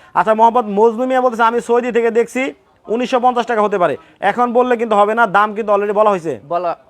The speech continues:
Speaker 2: না।
Speaker 1: বলা হয় নাই?
Speaker 2: না, বলা হয় নাই
Speaker 1: আচ্ছা,
Speaker 2: এখনো।
Speaker 1: এইবার কিন্তু দামটা বলে দিব, এখন দাম বললে কিন্তু হবে না।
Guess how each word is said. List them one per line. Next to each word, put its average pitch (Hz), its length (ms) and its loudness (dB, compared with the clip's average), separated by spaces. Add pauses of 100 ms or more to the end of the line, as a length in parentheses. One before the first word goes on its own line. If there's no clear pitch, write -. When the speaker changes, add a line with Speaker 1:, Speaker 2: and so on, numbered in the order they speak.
Speaker 2:
না। 156 160 -20 (120)
Speaker 1:
বলা 180 140 2
হয় 185 100 2
নাই? 247 140 -2
Speaker 2:
না, 185 180 -8
বলা 208 240 -2
হয় 214 80 -2
নাই 170 100 4
Speaker 1:
আচ্ছা, 175 140 0
Speaker 2:
এখনো। 147 120 -6
Speaker 1:
এইবার 247 280 0
কিন্তু 247 180 -4
দামটা 226 320 0
বলে 226 220 -2
দিব, 220 220 0
এখন 233 440 -2
দাম 220 240 2
বললে 208 200 -6
কিন্তু 180 200 -8
হবে 151 180 -6
না। 117 120 -14